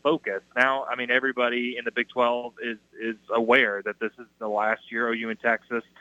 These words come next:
are going to be, uh, in the conference. I think even when it comes to things like Bedlam, and now you know this is, this could be the last Bedlam matchup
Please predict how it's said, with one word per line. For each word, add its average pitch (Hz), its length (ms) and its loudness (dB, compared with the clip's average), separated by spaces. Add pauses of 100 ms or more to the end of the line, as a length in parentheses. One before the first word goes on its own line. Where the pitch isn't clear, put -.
(360)
are 127 100 -2
going 127 240 0
to 113 80 -2
be, 139 480 0 (300)
uh, 131 260 4
in 143 80 -6
the 135 80 -6
conference. 139 540 -2
I 120 40 -6
think 123 160 -6
even 123 280 -8
when 117 80 -6
it 113 80 -12
comes 123 240 -6
to 110 80 -10
things 120 260 -2
like 101 140 -2 (120)
Bedlam, 147 580 0 (220)
and 117 120 -10
now 123 160 0
you 135 180 -8
know 127 340 0
this 117 220 -4
is, 135 160 -10
this 123 140 -4 (100)
could 123 220 -2
be 127 100 0
the 123 100 0
last 120 340 0
Bedlam 113 380 -4
matchup 107 340 -8